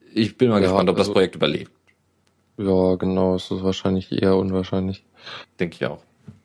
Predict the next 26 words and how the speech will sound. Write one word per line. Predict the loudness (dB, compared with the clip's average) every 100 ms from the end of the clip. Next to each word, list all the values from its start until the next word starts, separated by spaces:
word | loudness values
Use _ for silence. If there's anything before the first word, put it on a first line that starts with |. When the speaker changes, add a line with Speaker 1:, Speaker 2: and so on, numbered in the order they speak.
| _ _ _ _ _ _ _ _ _ _ _ _
Speaker 2:
Äh, | -2 0 0 0 -4 -10 -20 _ _
ja, | 2 4
Speaker 1:
So. |
Speaker 2:
diese | 4 2
ganze | 4 2 0 -4
Paid-Mod-Geschichte | -4 -2 0 0 -6 -2 0 0 _ -20 -4 -4 -2 -4 -4
ist | -6 -8 -6
echt | -6 -6 -8
kompliziert. | -2 -2 0 -2 -2 0 0
Also | 2 -2
ich | -2
hab | -4 -2
da | -2
unterschiedliche | 0 -2 -2 -2 -4 -6 -6 -2 0 0 -4 _ _ _ _ _ _ _ _
Meinungen | 0 2 0 -4
zu | -2
gehört, | -2 0
die | -2
ich |
aber | 0 0
beide | 2 2 0
echt | -4 -8
gut | -8 -2
nachvollziehen | -2 -2 -6 -6 -4 -4
kann. | -2 -4 -4 _ _ _ _ _ 0
Also, | 2 2